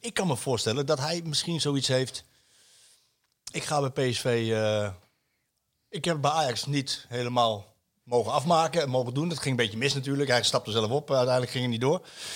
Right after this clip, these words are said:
Maar ik ga bij P S V, ga ik het wel laten zien. Ga ik het doen.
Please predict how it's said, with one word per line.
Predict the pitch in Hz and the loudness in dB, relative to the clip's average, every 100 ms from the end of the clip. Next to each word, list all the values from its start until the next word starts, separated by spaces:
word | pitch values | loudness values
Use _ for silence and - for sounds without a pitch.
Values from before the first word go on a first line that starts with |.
| - - - - | -10 -12 -14 -4
Maar | 208 | -2
ik | 196 - | 0 2
ga | 202 | 4
bij | 190 175 180 | 4 2 0
P | |
S | 156 | 2
V, | 165 | 2
ga | 156 | 2
ik | 143 | -2
het | 143 | 2
wel | 127 | 4
laten | 101 90 | 4 2
zien. | 95 85 - | -6 -10 0
Ga | 151 | 0
ik | |
het | 131 | 0
doen. | 139 117 | -2 -2